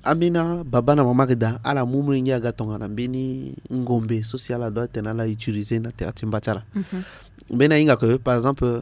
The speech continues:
Speaker 1: wali la ye molenge mingi, il faut ni zilo na mboko tlo.
Speaker 2: Mm.
Speaker 1: Il faut peut-être, donc so si a son lonjoni,
Speaker 2: Mm.
Speaker 1: kon ko lo, kien lo ngolege lo, ah, ou lo ngomeni ko le a so ale,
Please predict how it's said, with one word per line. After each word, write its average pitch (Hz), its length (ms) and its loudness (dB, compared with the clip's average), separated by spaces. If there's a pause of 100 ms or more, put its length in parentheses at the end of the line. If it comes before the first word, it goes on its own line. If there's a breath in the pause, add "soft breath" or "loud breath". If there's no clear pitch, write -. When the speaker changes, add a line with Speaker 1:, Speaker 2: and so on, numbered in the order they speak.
(160)
Speaker 1:
wali 135 300 0
la 139 180 2
ye 131 80 4
molenge 135 380 2
mingi, 131 200 0
il 113 60 -2
faut 131 120 -4
ni 120 120 0
zilo 117 320 2
na 110 100 0
mboko 113 300 -2
tlo. 110 220 -6 (160)
Speaker 2:
Mm. 196 160 -4
Speaker 1:
Il 175 80 -4
faut 135 160 0
peut-être, 120 280 -4 (280 loud breath)
donc 117 100 -4
so 131 80 -2
si 135 140 2
a 117 40 2
son 117 200 0
lonjoni, 113 520 4
Speaker 2:
Mm. 180 380 -8
Speaker 1:
kon 143 120 2
ko 135 120 4
lo, 117 200 2
kien 113 300 4
lo 113 120 4
ngolege 135 280 6
lo, 113 140 6
ah, 117 300 4
ou 135 160 6
lo 127 80 4
ngomeni 139 320 4
ko 139 160 6
le 131 80 8
a 120 140 4
so 135 120 2
ale, 127 240 4